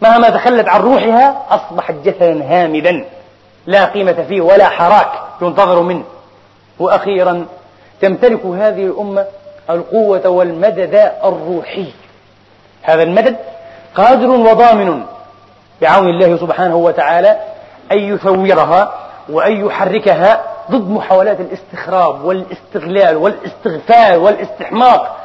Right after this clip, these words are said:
الخارجية والاستكبار العالمي، دائمًا قادر على أن يحشدها في صفوف وأن يثورها ضد هذا الاستكبار. هذا على المستوى الخارجي. على المستوى الداخلي قادر هذا التوحيد، هذه القوة المعنوية الروحية،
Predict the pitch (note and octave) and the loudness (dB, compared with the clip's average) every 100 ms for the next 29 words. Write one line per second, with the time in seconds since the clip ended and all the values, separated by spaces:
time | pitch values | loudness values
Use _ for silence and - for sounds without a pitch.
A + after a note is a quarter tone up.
0 | - E3 E3+ E3+ D#3 C#3 A#2 - - E3+ | -4 -2 0 -2 -2 -8 -10 -12 -6 -4
1 | D#3 - D3 F3+ D3+ D3 B2+ A2 - - | -4 -10 -2 -2 0 -2 -2 -8 -16 -20
2 | - _ _ _ _ _ E3 A#3 E3+ C3 | -20 _ _ _ _ _ -2 0 -2 -8
3 | F#2+ - _ _ _ _ - G3+ B3 B3 | -14 -20 _ _ _ _ 0 2 4 2
4 | F3+ G#3+ G3 G3 F3 B3 G3 G3 G3+ F#3+ | 4 4 2 0 0 2 2 2 -2 -2
5 | E3 B3+ - - - - _ _ _ _ | 0 0 0 -6 -20 -20 _ _ _ _
6 | D#3+ G3 F#3+ F#3+ A#3 A3 G3+ A3+ F3+ - | 0 0 0 2 4 6 4 2 -2 -10
7 | - - - F#3+ E3+ D#3 D#3 C3+ D#3 - | -18 -20 -2 2 2 -2 -8 -6 -6 -6
8 | - - G3+ F#3+ F#3 E3 F3+ E3+ - C#3+ | -10 0 2 2 -2 -4 -4 -4 -6 -8
9 | C#3 G3+ F#3+ C#4 C4 C#4+ C#4 C#4 D4 C4+ | -4 -4 0 4 4 4 2 2 -2 -4
10 | - - - B3 D4 C#4 B3 A3+ B3+ A3+ | -10 -6 2 6 6 4 4 4 4 4
11 | A3+ G3 A#3+ F#3 - G3 G#3+ G#3 B3+ B3 | 2 2 0 -2 0 0 2 0 2 2
12 | A3 G#3 A3 B3+ B3+ A#3 A#3+ - B3+ D#3 | 4 2 2 4 4 4 2 0 0 0